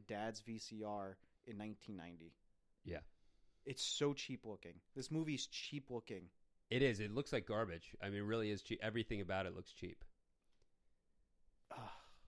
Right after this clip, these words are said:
Speaker 1: And don't even get me started on Maid Marian. She is supposed to be the hottest piece of ass. I know that's sexist, but she's supposed to be the hottest piece of ass in medieval <laughs> England.
Speaker 2: Yeah. But to be fair, they don't, they never really say that in the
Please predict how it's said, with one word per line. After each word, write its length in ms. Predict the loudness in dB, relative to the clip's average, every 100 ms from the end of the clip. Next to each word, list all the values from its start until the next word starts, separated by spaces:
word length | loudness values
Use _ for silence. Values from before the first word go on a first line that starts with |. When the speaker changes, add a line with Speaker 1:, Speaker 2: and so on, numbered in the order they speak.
| -20 -20 -20 -18 -8
Speaker 1:
And 200 | -4 -2
don't 180 | 0 0
even 140 | 0 0
get 120 | -2
me 60 |
started 320 | -2 0 0 0
on 100 | 0
Maid 180 | -2
Marian. 280 | -4 -6 -10 -16 -20 -12
She 160 | -2 -2
is 80 | 0
supposed 200 | -4 -4
to 40 |
be 60 | -6
the 100 | -6 -6
hottest 260 | -4 -4
piece 260 | -8 -12 -8
of 100 | -4
ass. 460 | -2 -2 -4 -10 -16 _ _ _ _ _ _ -18 -10
I 20 |
know 140 | -6
that's 200 | -4 -4 -4
sexist, 420 | -6 -8 -14 -14 -16 -20 _ -12 -10 -8
but 100 | -8
she's 180 | -8 -8
supposed 420 | -2 2 2 -2
to 60 | -6
be 260 | -8 -10 -14
the 80 | -18 -8
hottest 280 | -6 -6 -6
piece 180 | -10 -6
of 100 | -4
ass 360 | -4 -4 -8 -10 -20 -20 _ _ -20 -12
in 120 | -8
medieval 580 | -4 -2 0 0 -2 -6 -14 -20 -18
<laughs> 320 | -10 -8 -4
England. 560 | 0 2 2 0 -4 -8
Speaker 2:
Yeah. 100 | -2
But 140 | -2
to 80 | 0
be 100 | -2
fair, 220 | 4 4
they 100 | 6 4
don't, 240 | 4 4
they 120 | 2
never 260 | 2 2 2
really 260 | 4 2 0
say 340 | -2 2 4
that 260 | 4 2 0
in 160 |
the 60 | -4